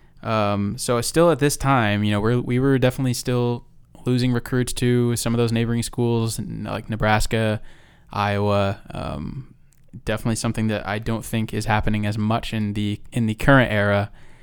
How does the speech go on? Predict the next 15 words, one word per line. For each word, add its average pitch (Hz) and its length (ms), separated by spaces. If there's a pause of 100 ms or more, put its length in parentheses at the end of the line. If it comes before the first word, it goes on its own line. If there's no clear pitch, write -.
(240)
But, 101 680
um, 98 480 (400)
obviously 131 420
Anthony 135 320
Sherrills, 123 480
Charles 117 380
Harris 113 340
were 110 100
two 113 200
guys 107 280
that 101 140
really 104 220
stuck - 280
out 104 360
as, 104 480